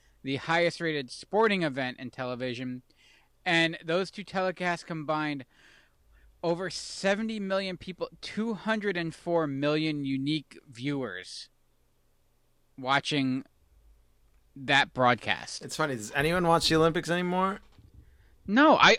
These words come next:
Speaker 1: honestly, it was on and it came and it went, and I watched a little bit of archery,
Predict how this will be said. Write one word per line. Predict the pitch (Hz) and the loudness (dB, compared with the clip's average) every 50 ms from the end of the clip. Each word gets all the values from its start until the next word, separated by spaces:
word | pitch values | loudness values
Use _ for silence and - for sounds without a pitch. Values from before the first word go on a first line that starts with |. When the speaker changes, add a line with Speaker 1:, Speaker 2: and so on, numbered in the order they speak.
| - | 4
Speaker 1:
honestly, | 202 220 247 254 240 - - 247 233 220 - | 2 2 2 0 -2 -6 -8 -8 -8 -6 -6
it | 208 214 | -8 -6
was | 214 214 190 160 165 - | -6 -6 -6 -6 -8 -6
on | 180 175 185 208 226 233 233 226 | -4 -2 -2 0 0 -2 -2 -4
and | - 190 185 185 180 175 180 - - | -6 -6 -4 -4 -6 -8 -10 -12 -10
it | 190 185 - - - | -10 -10 -10 -12 -14
came | - 170 175 190 190 | -12 -10 -10 -8 -8
and | 190 185 | -8 -10
it | - - | -10 -10
went, | 151 151 160 175 180 - - _ _ _ _ _ _ - - _ - | -8 -8 -8 -8 -8 -12 -16 _ _ _ _ _ _ -20 -20 _ -8
and | 165 165 165 160 160 160 - - - 156 | -4 -4 -2 -4 -4 -6 -10 -10 -8 -6
I | 156 160 | -6 -4
watched | 147 156 165 165 - - - - | -4 -2 -4 -4 -4 -6 -10 -10
a | 156 135 | -10 -10
little | 131 127 135 151 165 170 165 | -8 -6 -4 -2 -2 -2 -2
bit | 151 180 170 | -2 -2 -2
of | 156 139 | -2 -4
archery, | - 139 147 147 - - 185 185 190 196 190 185 | -4 -4 -4 -4 -6 -6 -4 -2 -2 -2 -4 -6